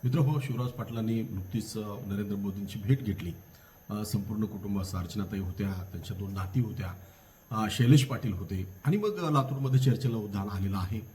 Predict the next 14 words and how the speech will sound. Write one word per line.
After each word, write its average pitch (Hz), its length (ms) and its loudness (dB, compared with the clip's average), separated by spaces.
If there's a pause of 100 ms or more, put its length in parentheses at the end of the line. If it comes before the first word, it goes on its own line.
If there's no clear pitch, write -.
(340)
अ, 113 140 0
काँग्रेसने 135 500 6
भरभरून, 147 520 8
अ, 123 340 -2
दिलेल्या 110 400 4
चाकूरकरांची, 107 1000 -4 (440)
अ, 101 40 -10
मोदीशी 107 520 0
जवळीक 107 440 -2
अशी 120 180 -4
काही - 140 -6
चर्चा 131 340 0
होते 110 260 -4
आहे. 82 240 -4